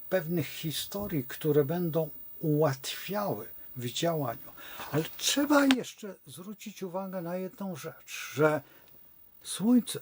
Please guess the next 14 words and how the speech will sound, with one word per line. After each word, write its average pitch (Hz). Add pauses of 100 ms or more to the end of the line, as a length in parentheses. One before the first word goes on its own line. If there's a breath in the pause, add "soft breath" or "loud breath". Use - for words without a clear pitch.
(100)
z -
Księżycem 175
niedługo 175
się 165
spotka -
z -
Saturnem. - (800 loud breath)
Saturn 196
jest 156
szkoleniem 151 (100)
i 139
działaniem 151 (200)
i 147
restrykcjami. 147